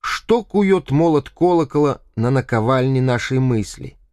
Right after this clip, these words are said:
Урсус бессознательно продолжал считать удары,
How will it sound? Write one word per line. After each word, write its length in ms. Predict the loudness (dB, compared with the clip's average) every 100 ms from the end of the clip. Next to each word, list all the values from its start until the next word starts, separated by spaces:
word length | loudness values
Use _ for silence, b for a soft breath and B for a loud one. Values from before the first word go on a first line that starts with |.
| _ _ _ _ _ _ _ _ _
Урсус 400 | 0 0 0 -2
бессознательно 720 | -2 -2 -2 0 -2 -2 -2 -2
продолжал 540 | -2 -2 -2 -2 -4
считать 400 | -4 -4 -4 -2
удары, 420 | -2 0 -2 -4